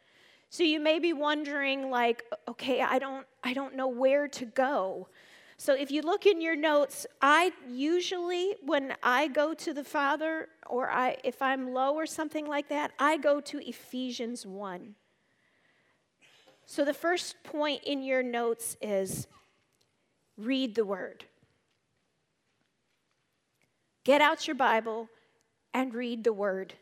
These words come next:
If you're like, "I don't know where to go,"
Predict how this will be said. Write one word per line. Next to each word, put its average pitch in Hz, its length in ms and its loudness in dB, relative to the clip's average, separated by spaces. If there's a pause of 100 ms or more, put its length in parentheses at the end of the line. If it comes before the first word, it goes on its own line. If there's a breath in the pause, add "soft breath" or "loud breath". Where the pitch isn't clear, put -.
(600 soft breath)
If 277 160 -6
you're 311 140 -4
like, 294 240 2
"I 339 120 10
don't 392 200 4
know 339 100 2
where 311 260 2
to 330 80 2
go," 269 380 2